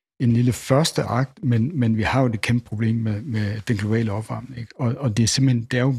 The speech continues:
tydeligt, at, øh, det kan ikke løses på nationalstatniveau, simpelthen ikke. Så der er noget, der skal unbundles for nationalstaterne, så skal det rebundles på en eller anden måde, så vi faktisk får,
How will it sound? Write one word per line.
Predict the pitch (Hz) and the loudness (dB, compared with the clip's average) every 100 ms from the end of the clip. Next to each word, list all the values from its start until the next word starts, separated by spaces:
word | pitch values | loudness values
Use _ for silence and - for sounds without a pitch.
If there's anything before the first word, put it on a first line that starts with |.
| 117 | -4
tydeligt, | - 135 135 120 | 0 2 4 0
at, | 131 110 101 - | -4 -8 -4 -2
øh, | 110 120 - - _ - | -2 -2 -8 -14 _ -2
det | 120 | 2
kan | 143 | 4
ikke | 131 | 4
løses | 131 127 120 | 4 2 -2
på | - 110 | -4 -2
nationalstatniveau, | 104 - 107 107 - 117 117 _ 120 107 107 | -2 0 -2 -2 -4 -10 -10 _ -6 -6 -6
simpelthen | - 123 104 107 | -4 -2 0 -2
ikke. | 101 | 0
Så | 117 | 2
der | |
er | 113 | 4
noget, | 120 151 | 4 4
der | 165 | 2
skal | - - | 0 0
unbundles | 131 151 127 104 104 101 | 0 2 2 0 -4 -4
for | - | -2
nationalstaterne, | 110 104 120 131 - 120 110 98 | -2 0 2 2 0 -6 -4 -4
så | |
skal | 113 127 | 0 2
det | 113 | 4
rebundles | 135 185 123 104 98 - | 4 2 0 -2 -4 -4
på | 120 | 0
en | 120 | 2
eller | 113 | 2
anden | 107 | 2
måde, | 117 | 0
så | 117 117 | 0 -2
vi | 101 | -4
faktisk | 117 120 - | -2 -4 -2
får, | 120 120 | -2 -2